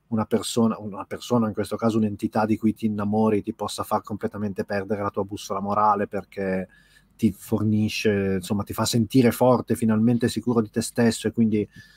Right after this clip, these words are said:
insomma, cioè, tutti i soliti discorsi che in IT magari erano più, come dire, spostati verso i dodici, tredici anni, quindi gli mancava tutto un aspetto che, che in Christine c'è, che è quello più, più, più sessuale, classico, da, da adolescente, insomma, lui che c'ha la fidanzata,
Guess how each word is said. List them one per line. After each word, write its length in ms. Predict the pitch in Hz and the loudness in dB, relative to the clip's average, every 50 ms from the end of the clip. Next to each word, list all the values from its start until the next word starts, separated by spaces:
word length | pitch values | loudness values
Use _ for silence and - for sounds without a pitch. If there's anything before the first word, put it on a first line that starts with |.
| - - | -20 -10
insomma, 320 | - - 139 120 101 104 | 2 4 6 6 6 4
cioè, 160 | - 131 120 | 0 -2 0
tutti 340 | - - 175 - - 127 110 | 0 -2 -2 2 4 6 6
i 60 | 107 | 6
soliti 340 | - - 139 123 117 - 120 | 6 4 4 4 4 4 2
discorsi 480 | 110 110 - - 139 127 107 - 120 113 | 2 2 4 6 6 4 6 4 0 2
che 260 | - 110 104 101 - | 2 2 2 2 0
in 360 | - 107 104 101 113 113 113 | -2 -2 -2 0 2 2 4
IT 200 | 120 127 117 - 120 | 4 2 2 2 2
magari 340 | 113 110 104 117 117 113 117 | 2 4 4 4 4 4 2
erano 220 | 113 107 107 104 98 | 2 0 0 -2 -4
più, 500 | - - 110 107 104 101 101 98 98 95 - _ _ _ _ _ _ _ _ _ _ _ _ _ _ _ _ _ _ _ | -2 -2 0 0 0 0 -2 -2 -4 -6 -10 _ _ _ _ _ _ _ _ _ _ _ _ _ _ _ _ _ _ _
come 200 | _ - 101 98 | _ -6 -4 -2
dire, 560 | 98 104 101 92 95 95 92 90 87 87 87 - _ _ _ _ _ - | 0 0 2 2 2 0 0 0 -2 -4 -6 -10 _ _ _ _ _ -20
spostati 540 | - - - 113 - - - 113 110 - 120 | -8 -4 -2 -2 2 4 4 4 6 6 6
verso 300 | 110 113 107 - - 117 | 6 4 4 4 2 2
i 40 | |
dodici, 340 | 104 110 110 107 107 104 - 113 | 4 4 4 4 4 0 -2 0
tredici 340 | - 107 107 104 101 - | 2 2 0 0 0 0
anni, 280 | 117 107 110 117 113 110 | 2 2 4 2 2 2
quindi 220 | - 113 104 110 | 2 2 2 2
gli 80 | 104 110 | 2 2
mancava 460 | 107 104 101 101 - 107 104 101 104 | 2 0 -2 -2 -2 -2 0 0 0
tutto 340 | 104 - 104 - _ - 107 | -2 -4 -8 -8 _ -4 -2
un 80 | 104 101 | -2 -2
aspetto 540 | 98 - - - - 104 95 - - 110 | -2 -4 -4 -2 -2 -2 -2 -2 -2 -4
che, 360 | 95 - 101 95 92 90 92 90 | -2 -2 -2 0 0 0 -2 -2
che 80 | - 98 | -2 -2
in 440 | 92 90 90 90 92 95 95 92 85 | -2 -2 -2 -4 -4 -4 -4 -6 -6
Christine 440 | - - 101 101 - - - 98 95 | -6 -4 -4 -4 -4 -6 -6 -6 -6
c'è, 260 | 90 - 107 98 98 - | -4 -2 -2 -2 -2 -2
che 100 | - 92 | -2 -2
è 20 | |
quello 220 | - 95 92 95 92 | -2 -2 -2 -2 -2
più, 160 | - 95 92 | -4 -6 -8
più, 180 | - - 87 - | -6 -8 -12 -10
più 120 | - 87 | -10 -10
sessuale, 720 | - - 90 - - - 101 95 104 92 90 90 87 90 87 | -10 -10 -10 -10 -8 -4 0 0 0 0 0 -2 -2 -4 -4
classico, 560 | - 95 87 90 101 - - - 92 85 90 | -4 -2 -2 -2 -2 -4 -6 -6 -6 -6 -4
da, 140 | 82 90 87 | -4 -4 -4
da 120 | 85 87 90 | -2 -4 -4
adolescente, 640 | 90 92 90 90 87 - - - 101 101 90 - 92 | -4 -4 -4 -4 -6 -6 -4 -4 -4 -4 -4 -6 -8
insomma, 300 | 90 - - 90 87 90 | -8 -6 -6 -6 -4 -2
lui 180 | 92 92 92 85 | -2 -2 -2 -2
che 60 | 95 | -4
c'ha 120 | 90 - 92 | -4 -6 -6
la 80 | 87 | -6
fidanzata, 760 | - - 92 92 90 92 - - 95 87 - - - 90 90 | -4 -4 -4 -4 -4 -4 -4 -4 -2 -4 -4 -4 -4 -6 -6